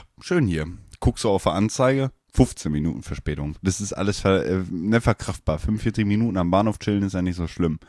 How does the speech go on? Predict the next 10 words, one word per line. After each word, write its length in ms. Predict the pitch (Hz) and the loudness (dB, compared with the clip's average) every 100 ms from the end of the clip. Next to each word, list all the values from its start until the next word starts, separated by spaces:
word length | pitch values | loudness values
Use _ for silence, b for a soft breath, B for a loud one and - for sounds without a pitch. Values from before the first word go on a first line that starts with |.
| B B B - | B B B 0
Dann, 260 | 98 101 - | 2 2 0
äh, 300 | 98 92 92 - - | 0 2 0 -4 -10
mir 320 | - 147 135 | -2 4 4
eine 220 | 127 123 | 4 2
Zigarette 580 | - 170 117 98 95 104 | -2 2 4 4 0 -4
geraucht, 440 | 92 95 95 - | -2 2 2 0
ein 60 | 170 | -4
bisschen 280 | 151 120 104 | -2 -2 -2
rumgeguckt 760 | 104 107 101 - 104 - - - | -2 -2 -4 -4 -6 -8 -16 -10
und 480 | 95 92 92 87 | -4 -2 -2 -6